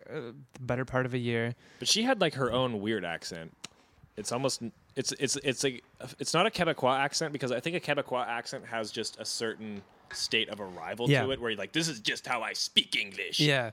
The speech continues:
Speaker 2: Fuck you."
Speaker 1: Fuck you, man.
Speaker 2: But,
Speaker 1: I, uh,
Speaker 2: but there
Speaker 1: I speak from my chest. Uh, I like, uh, to
Speaker 2: But
Speaker 1: say, uh, and, uh,
Speaker 2: but sometimes, sometimes you, you have the accent where it's the person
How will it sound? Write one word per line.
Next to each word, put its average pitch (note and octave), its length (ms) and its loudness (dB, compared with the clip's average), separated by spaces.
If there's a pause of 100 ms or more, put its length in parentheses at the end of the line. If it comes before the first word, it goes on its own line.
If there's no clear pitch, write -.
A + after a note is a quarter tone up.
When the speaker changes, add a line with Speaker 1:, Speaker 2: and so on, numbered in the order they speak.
Speaker 2:
Fuck - 240 4
you." C3 460 0
Speaker 1:
Fuck C#3+ 440 2
you, B3 240 4
man. F#3 240 6
Speaker 2:
But, G3 100 4
Speaker 1:
I, D3+ 240 4
uh, D3 160 6
Speaker 2:
but C3+ 80 -2
there D#3 100 6
Speaker 1:
I D#3+ 80 2
speak - 320 0
from E3+ 180 6
my D#3 140 4
chest. G3 460 4
Uh, F3 40 8 (280)
I D3 60 2
like, D3 320 2
uh, D3+ 120 6
to D3+ 160 0
Speaker 2:
But C#3+ 100 6
Speaker 1:
say, E3 220 2
uh, E3 180 8 (420)
and, D3 260 2
uh, C#3+ 160 6
Speaker 2:
but C3+ 100 4
sometimes, F3+ 540 2
sometimes D#3 400 0
you, C#3 100 -2
you C3+ 140 0
have B2+ 160 2
the B2+ 120 2
accent A#2+ 400 0
where A2+ 200 2 (100)
it's - 160 -2
the A#2+ 80 -2
person A2+ 480 0